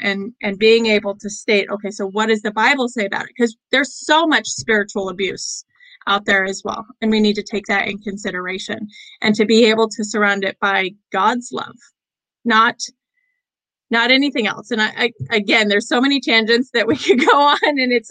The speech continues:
it's a fine line in so many different areas, and we only have an hour. But, um, I wanna say that the Bible says that women should surrender to their husbands. However,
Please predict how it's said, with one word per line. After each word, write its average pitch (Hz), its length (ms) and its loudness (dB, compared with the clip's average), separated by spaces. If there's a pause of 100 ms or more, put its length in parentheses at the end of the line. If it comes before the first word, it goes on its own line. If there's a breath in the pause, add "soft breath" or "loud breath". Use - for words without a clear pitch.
(100)
it's 233 180 -2
a 240 40 -12
fine 233 220 -2
line 233 200 -4
in 202 80 -6
so 214 180 -10
many 202 340 -6 (120)
different 202 260 -8
areas, 196 300 -4
and 196 80 -12
we 190 100 -12
only 190 220 -10
have 202 100 -6
an 190 80 -8
hour. 202 400 -2
But, 214 160 0 (600 loud breath)
um, 208 500 0 (1080)
I 233 100 4
wanna 262 240 4
say 247 200 2
that 226 160 -2
the 226 80 -6
Bible 240 480 2
says 208 440 -4
that 214 180 -2
women 220 320 -2
should 208 460 -4 (180)
surrender 214 800 -2 (100)
to 226 120 -4
their 202 180 -2
husbands. 214 680 -8 (380)
However, 226 720 0